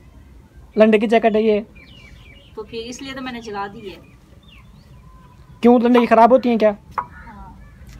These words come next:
Speaker 1: लोग कहते हैं कि लंदन की जैकेट जो है ना, ना पहना करो। तो मैं उनसे सवाल करता हूँ कि लंदन की जैकेट क्या होता है, लं-, लंदन के जैकेट में? यकीन करिए, लंदन में ऐसी, ऐसी चीज़ें पड़ी होती हैं ना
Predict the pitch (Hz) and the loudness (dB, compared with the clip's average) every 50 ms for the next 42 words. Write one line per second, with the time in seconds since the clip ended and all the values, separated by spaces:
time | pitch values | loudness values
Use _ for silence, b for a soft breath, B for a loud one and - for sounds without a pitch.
0 | - 180 214 233 220 226 233 233 208 240 247 262 269 240 262 254 240 - B B | 0 4 4 4 4 4 2 0 2 2 2 2 2 2 2 2 0 -2 B B
1 | B B B B B B B B B B B - - - - - - - - - | B B B B B B B B B B B -20 -20 -20 -20 -20 -20 -14 -4 0
2 | 190 220 240 247 220 233 202 208 226 220 226 220 208 - - - - - - - | 2 2 2 2 0 0 0 0 2 2 2 -2 -4 -6 -14 -20 -20 -20 -20 -20
3 | - - - - - - 180 190 208 208 226 233 220 220 226 220 214 208 202 196 | -20 -20 -20 -16 -8 -2 0 2 2 4 4 4 4 4 4 4 2 0 0 0
4 | 175 156 147 147 147 143 135 - - - - - - - - - - 196 202 214 | -2 -2 -2 -4 -4 -4 -4 -6 -10 -18 -20 -20 -20 -20 -14 -4 0 2 4 6
5 | 226 233 226 226 226 233 240 247 247 247 247 226 240 240 240 233 - 233 208 208 | 6 4 4 4 4 4 2 2 2 0 -2 -2 0 0 -2 -2 0 0 2 4
6 | 226 247 226 233 226 202 220 226 233 247 240 226 226 233 233 233 202 208 214 208 | 4 4 2 0 -2 0 0 0 0 0 0 2 2 2 0 0 0 0 0 0
7 | 220 202 208 226 233 226 220 202 202 185 165 160 165 170 165 156 165 180 185 175 | 0 0 2 4 4 4 4 2 -2 -2 -4 -2 -4 -4 -6 -4 -4 -4 -2 -2
8 | 160 165 151 151 151 - 156 156 156 160 170 180 175 185 247 254 262 254 262 262 | -4 -4 -4 -4 -4 -6 -6 -6 -6 -4 -4 -4 -2 0 0 2 2 2 2 2
9 | 262 247 247 247 254 247 240 240 240 240 240 - - 220 247 - 262 247 - 208 | 2 2 2 0 0 0 0 -2 -2 -2 -4 -2 -2 -2 -2 -2 -4 -4 -2 0
10 | 240 254 - 226 - 254 233 233 214 202 226 226 226 220 208 208 220 226 240 240 | -2 -2 -2 -4 -4 -2 -2 -2 0 0 0 0 0 0 -2 -2 -2 -2 0 0
11 | 240 233 | 0 0